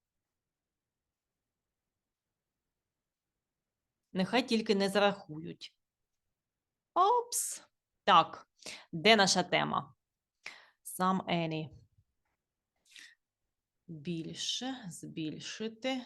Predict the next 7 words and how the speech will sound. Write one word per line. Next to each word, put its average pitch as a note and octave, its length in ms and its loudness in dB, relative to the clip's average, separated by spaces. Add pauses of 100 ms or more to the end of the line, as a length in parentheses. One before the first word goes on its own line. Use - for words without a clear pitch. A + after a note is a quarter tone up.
(100)
щоб D3+ 400 -16 (320)
видно E3+ 460 -4
було. C4 420 0 (680)
I E3 340 -4
need D#3+ 240 -4
some B3+ 440 -4
information, C4 840 -2